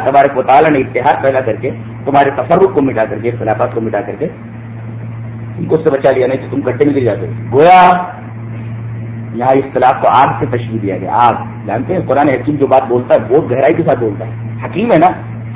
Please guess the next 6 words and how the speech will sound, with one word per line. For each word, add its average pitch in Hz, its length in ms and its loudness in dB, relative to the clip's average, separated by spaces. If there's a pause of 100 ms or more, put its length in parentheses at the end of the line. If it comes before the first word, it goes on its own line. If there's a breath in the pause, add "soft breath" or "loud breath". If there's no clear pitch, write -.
حکیم 240 280 0
ہے 175 100 4
قرآن۔ 120 200 -2 (1800)
آپ 147 240 6
جانتے 143 260 4
ہیں 123 260 -4